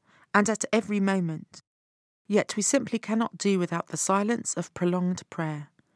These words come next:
which enables us better to perceive God's language, to interpret the real meaning of the inspirations we believe we have received,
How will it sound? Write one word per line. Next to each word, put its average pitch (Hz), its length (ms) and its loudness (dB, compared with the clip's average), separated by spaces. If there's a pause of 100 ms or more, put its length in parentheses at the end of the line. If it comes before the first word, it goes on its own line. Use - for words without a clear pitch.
(460)
which 214 200 0
enables 214 460 4
us 165 160 -2
better 196 300 -2
to 190 120 -4
perceive 220 540 -2
God's 185 280 -2
language, 170 640 -4 (460)
to 214 160 8
interpret 240 580 4
the 175 100 0
real 220 240 4
meaning 233 400 4
of 214 140 -2
the 185 100 0
inspirations 196 760 0
we 185 80 -2
believe 185 420 -2
we 185 120 -2
have 175 200 -4
received, 175 640 -6